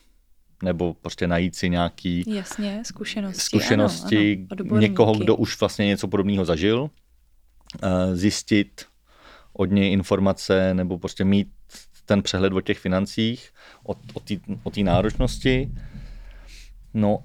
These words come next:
Speaker 1: a, a pak za třetí bych tam vnímal to právě nedělat nějaký jako blbý rozhodnutí ve snaze toho, že o něco přicházím, tak,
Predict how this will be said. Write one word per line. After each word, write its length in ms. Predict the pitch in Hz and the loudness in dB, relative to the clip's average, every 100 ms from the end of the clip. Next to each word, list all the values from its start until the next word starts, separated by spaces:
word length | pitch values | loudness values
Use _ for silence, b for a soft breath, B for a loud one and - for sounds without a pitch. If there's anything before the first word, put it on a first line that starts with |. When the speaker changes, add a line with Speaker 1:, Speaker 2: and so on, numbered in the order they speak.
| - | 0
Speaker 1:
a, 480 | 110 107 107 107 104 98 B B B B B B B B B _ | 4 6 6 6 4 -2 B B B B B B B B B _
a 60 | |
pak 220 | - 107 101 | -2 0 4
za 140 | 101 | 4
třetí 880 | - 117 - 110 110 110 110 110 113 b b b _ | 4 -2 0 2 4 2 0 -2 -6 b b b _
bych 240 | 104 104 - | -4 -4 0
tam 280 | 110 107 | 2 2
vnímal 480 | 101 104 107 107 107 - _ _ _ _ _ | 4 4 6 6 4 0 _ _ _ _ _
to 160 | - 104 | 2 2
právě 380 | 101 101 98 | 4 4 6
nedělat 520 | 107 98 104 107 - - _ _ - - _ - | 4 4 6 4 2 -14 _ _ -20 -20 _ -2
nějaký 440 | 101 101 - - | 0 0 -2 -2
jako 640 | 104 - 110 107 104 107 95 _ _ _ | -2 2 4 4 4 2 -2 _ _ _
blbý 460 | 101 90 104 107 110 | -2 2 2 4 4
rozhodnutí 840 | 101 90 104 101 - 101 101 117 127 _ _ _ - | 4 4 2 2 2 2 2 -2 -8 _ _ _ -2
ve 160 | 98 | -2
snaze 440 | 95 113 101 92 101 | -2 0 2 2 0
toho, 300 | - 95 95 | 2 2 2
že 120 | 107 | 2
o 80 | 104 | 2
něco 260 | 101 113 | 2 0
přicházím, 720 | 104 98 92 90 92 110 160 - _ - _ _ _ - _ - | -2 0 4 4 4 0 -2 -8 _ -20 _ _ _ -20 _ -10
tak, 260 | - 95 - | -2 -2 -2